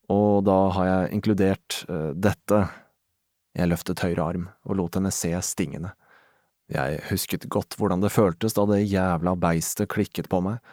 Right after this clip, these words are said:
laget en guttural lyd og gikk til angrep, som om jeg var skurken.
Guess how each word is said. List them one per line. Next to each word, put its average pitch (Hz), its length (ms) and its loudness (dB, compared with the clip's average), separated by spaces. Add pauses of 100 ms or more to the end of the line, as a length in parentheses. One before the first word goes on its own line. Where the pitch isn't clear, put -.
(160)
laget 104 240 2
en 113 120 4
guttural 107 520 6
lyd 127 280 2 (100)
og 107 100 2
gikk 95 160 0
til 104 120 4
angrep, 95 420 -2 (320)
som 90 160 -2
om 85 100 -2
jeg 80 380 0
var 85 220 0
skurken. - 440 -6